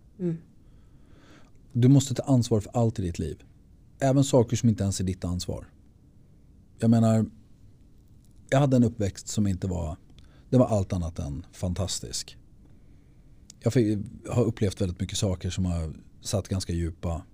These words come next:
Speaker 2: spår i mig. Och då kan man ju tycka så här att, okej, men då är de här personerna som har gjort de här sakerna mot dig, det är ju egentligen deras ansvar att reda upp det. Men det är inte det. Utan det är mitt liv.
Speaker 1: Mm.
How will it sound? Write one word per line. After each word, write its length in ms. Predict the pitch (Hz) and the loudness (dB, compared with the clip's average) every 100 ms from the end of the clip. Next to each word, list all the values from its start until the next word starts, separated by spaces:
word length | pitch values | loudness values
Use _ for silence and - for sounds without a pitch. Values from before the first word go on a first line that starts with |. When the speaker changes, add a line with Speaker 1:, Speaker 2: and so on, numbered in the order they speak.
| - - | -20 -20
Speaker 2:
spår 340 | - 131 92 | -4 -2 -2
i 20 | 73 | -6
mig. 280 | 71 - - - - - - - - - - - - - - | -12 -18 -20 -20 -20 -20 -20 -20 -20 -20 -20 -20 -20 -20 -2
Och 120 | 139 | 4
då 240 | 139 147 127 | 8 8 8
kan 160 | 165 | 6
man 80 | 175 | 4
ju 40 | 170 | 4
tycka 280 | 147 120 | 2 2
så 100 | 98 | 2
här 80 | 90 | 0
att, 100 | 85 - | -2 -2
okej, 340 | 147 127 107 | 0 2 6
men 140 | 127 | 6
då 100 | 123 | 8
är 40 | 156 | 6
de 100 | 151 | 6
här 100 | 113 | 4
personerna 520 | - 104 104 98 95 | 2 0 0 0 0
som 140 | 92 98 | -2 0
har 60 | |
gjort 200 | 101 180 - | 0 -2 0
de 100 | 98 | 0
här 60 | 92 | 0
sakerna 400 | 117 110 104 95 | 0 0 2 2
mot 280 | 165 151 | 2 2
dig, 120 | - 87 | -4 0
det 80 | |
är 40 | 127 | 4
ju 60 | |
egentligen 380 | 135 117 98 101 | 4 4 2 0
deras 380 | 110 143 160 190 | 2 0 -2 -2
ansvar 580 | 135 95 - 76 69 - - - _ - - - - | -4 -6 -6 -10 -10 -14 -20 -20 _ -20 -20 -18 -4
att 160 | 107 | 0
reda 240 | 117 101 123 | 2 2 2
upp 200 | 170 - | -2 -6
det. 160 | - - - - - - - - - - - - - | -10 -12 -20 -20 -20 -20 -20 -20 -20 -20 -20 -18 -2
Men 400 | 123 139 151 151 | 4 6 6 4
det 80 | |
är 260 | 165 - 208 - | 2 0 -4 -6
inte 160 | - | -10
det. 140 | - - - - - - - - - - - | -12 -12 -20 -20 -20 -20 -20 -20 -20 -20 -10
Utan 240 | - 143 165 | -2 2 4
det 60 | |
är 20 | 175 | 6
mitt 360 | 170 247 - | 6 6 4
liv. 280 | - - - - _ - - | -8 -10 -14 -20 _ -20 -18
Speaker 1:
Mm. 160 | 202 | -18